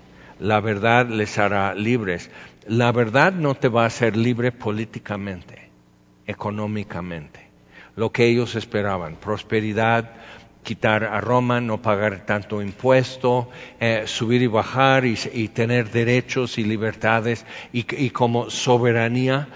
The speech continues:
como pueblo judío en nuestra tierra.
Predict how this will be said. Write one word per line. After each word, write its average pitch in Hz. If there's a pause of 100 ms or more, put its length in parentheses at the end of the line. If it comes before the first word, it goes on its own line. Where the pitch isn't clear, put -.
(180)
como 113
pueblo 117
judío 110 (220)
en 104
nuestra 101
tierra. 147